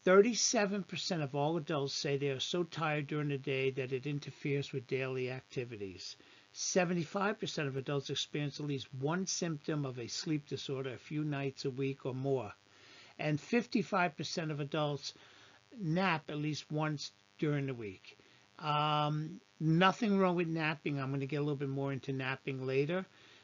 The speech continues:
But the point I'm trying to say here is that there is a term called sleep that you really can't make up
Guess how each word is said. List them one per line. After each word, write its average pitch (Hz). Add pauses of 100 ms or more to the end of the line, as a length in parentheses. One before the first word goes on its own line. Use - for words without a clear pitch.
(260)
But 165 (500)
the -
point 214
I'm 170
trying 160
to 143
say 151
here 131
is 135
that 131
there 143
is 156
a 190
term 165
called 165
sleep 143
that 127 (160)
you 135 (100)
really 160
can't 170
make 151
up 160